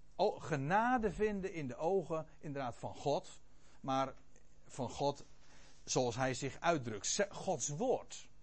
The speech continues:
Hij die de uitdrukking is van God, de logos van God. Ze zullen genade vinden in zijn ogen, zoals Rut dat ook ooit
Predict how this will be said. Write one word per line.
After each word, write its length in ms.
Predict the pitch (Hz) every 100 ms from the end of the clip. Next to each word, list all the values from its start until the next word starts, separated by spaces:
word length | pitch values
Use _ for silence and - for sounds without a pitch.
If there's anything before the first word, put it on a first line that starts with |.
| - - - -
Hij 240 | 156 196
die 240 | 175 170
de 120 | 135 -
uitdrukking 600 | 190 196 185 175 165 160
is 220 | 165 -
van 160 | 147
God, 240 | - 139 120
de 80 | 113
logos 500 | 120 143 120 113 -
van 160 | 107
God. 160 | 107 101 - - - - - - - -
Ze 140 | 131
zullen 240 | 143 151
genade 600 | 117 120 117 160 196 185
vinden 460 | 147 151 147 131 127
in 260 | 123 113 107
zijn 400 | 101 117 123 120
ogen, 400 | 120 117 98 104
zoals 360 | 95 135 117 110
Rut 460 | 113 104 135 - -
dat 340 | 123 120 107 -
ook 360 | 120 110 - -
ooit 420 | 110 104 -